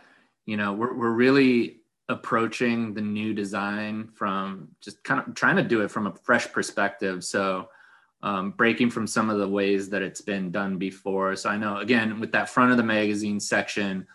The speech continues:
that's gonna be dictated by what stories we have. You know, it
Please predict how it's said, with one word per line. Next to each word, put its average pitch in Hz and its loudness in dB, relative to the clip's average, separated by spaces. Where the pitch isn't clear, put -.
that's 110 0
gonna 117 4
be 98 4
dictated 117 4
by 104 6
what 101 -2
stories 98 2
we 95 0
have. 92 -2
You 98 -4
know, 95 -4
it 95 -6